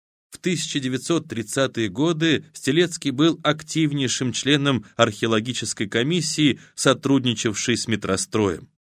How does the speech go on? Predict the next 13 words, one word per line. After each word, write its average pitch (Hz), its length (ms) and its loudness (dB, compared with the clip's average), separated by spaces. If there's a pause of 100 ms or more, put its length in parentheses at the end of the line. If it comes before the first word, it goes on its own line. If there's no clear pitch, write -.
(300)
Археологи 139 760 2
изучали 139 520 2
памятники 135 640 2
старины, 139 680 0 (180)
встреченные 107 600 0
на 101 140 0
пути 110 340 0
трасс 110 380 0
метро. 127 460 0 (480)
Положение 190 520 4
учёных 190 520 2
было 165 360 2
двусмысленным. 110 920 -6